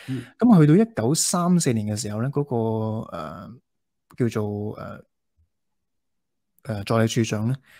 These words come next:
Speaker 2: 先至係被，呃，commission，呃，即係被邀，呃，即係佢係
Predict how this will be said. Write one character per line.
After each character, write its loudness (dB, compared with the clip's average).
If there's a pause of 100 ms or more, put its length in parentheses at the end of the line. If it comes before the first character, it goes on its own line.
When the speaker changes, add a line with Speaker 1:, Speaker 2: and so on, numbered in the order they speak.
(160)
Speaker 2:
先 2
至 0
係 -2
被， -6
呃， -10
commission， -2
呃， -4
即 -2
係 -4 (440)
被 0
邀， 2 (100)
呃， -2
即 -2
係 0
佢 0
係 -2